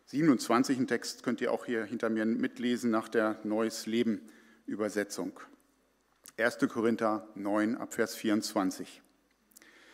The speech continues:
Da schreibt Paulus: "Denkt daran,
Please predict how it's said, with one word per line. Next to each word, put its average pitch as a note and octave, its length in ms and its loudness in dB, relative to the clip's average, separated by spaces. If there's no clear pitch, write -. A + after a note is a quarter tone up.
Da A2+ 100 4
schreibt - 320 4
Paulus: F3 600 4
"Denkt E3 420 4
daran, D#3 520 6